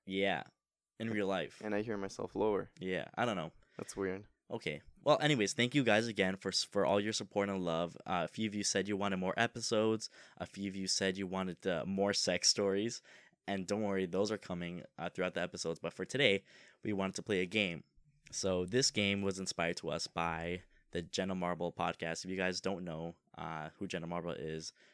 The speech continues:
Speaker 1: she's an O G YouTuber. Go follow her. Go listen to her podcast. It's amazing. But they play a game, it's, and it's called "Don't Even Get Me Started."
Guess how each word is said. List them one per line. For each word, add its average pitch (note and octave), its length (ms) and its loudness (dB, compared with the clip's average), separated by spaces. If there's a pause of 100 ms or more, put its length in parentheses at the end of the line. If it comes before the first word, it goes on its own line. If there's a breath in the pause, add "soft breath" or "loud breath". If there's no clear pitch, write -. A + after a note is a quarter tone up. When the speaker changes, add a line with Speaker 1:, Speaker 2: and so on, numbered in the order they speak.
Speaker 1:
she's F2 200 -12
an E2+ 120 -8
O G2 160 0
G F2+ 320 -8
YouTuber. E2 420 -6
Go F2 140 -2
follow E2 300 -4
her. E2+ 140 -4
Go E2 120 -4
listen F2+ 240 -6
to F2+ 60 -6
her E2+ 100 -4
podcast. E2+ 440 -8
It's E2+ 100 -12
amazing. E2 460 -8 (560 loud breath)
But G2 140 0
they A2 120 4
play B2+ 220 4
a G2+ 80 4
game, G2 320 0
it's, E2+ 160 -4
and G2+ 160 -6
it's F#2 120 -2
called F#2+ 360 0 (380 soft breath)
"Don't C#3 340 4
Even F#2 400 -4 (140)
Get A#2 320 6
Me G2+ 280 -4
Started." E2 680 0